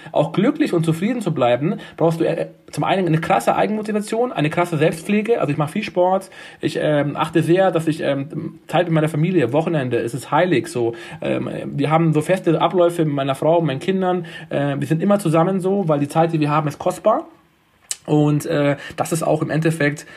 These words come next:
also ich wäre niemals der, der ich bin, sei es in der Öffentlichkeit, sei es beruflich so erfolgreich, wenn ich diesen starken Partner nicht gehabt hätte. So. Und, äh, ohne meine Frau bin ich nichts. Und, äh,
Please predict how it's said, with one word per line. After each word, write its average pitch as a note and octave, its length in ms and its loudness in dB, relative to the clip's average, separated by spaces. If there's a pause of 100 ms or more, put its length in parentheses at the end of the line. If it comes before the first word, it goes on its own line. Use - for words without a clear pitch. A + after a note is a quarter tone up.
(120)
also C3+ 120 0
ich B2+ 160 0
wäre G3+ 420 4 (120)
niemals D3 920 0 (100)
der, D#3 140 4
der D#3 100 4
ich D3+ 160 -6
bin, A#2 300 -2 (100)
sei C#3+ 100 4
es G3+ 100 2
in G#3+ 60 0
der F3+ 80 2
Öffentlichkeit, A2+ 640 -4 (220)
sei D3 220 4
es G3 80 -2
beruflich E3 380 2
so D#3+ 60 0
erfolgreich, D3 680 0 (220)
wenn D3 220 2
ich E3 180 -2
diesen B2+ 200 -4
starken D3+ 400 0
Partner C#3+ 260 0
nicht A2+ 120 -6
gehabt G#2+ 260 -4
hätte. G#2 320 -4 (100)
So. G#2+ 200 -6 (200)
Und, B2 320 -2
äh, B2 340 2
ohne D#3 140 4
meine D3+ 160 4
Frau D3+ 160 4
bin C#3 140 0
ich A#2 80 -4
nichts. - 340 -8 (220)
Und, A#2+ 340 -2
äh, B2 400 0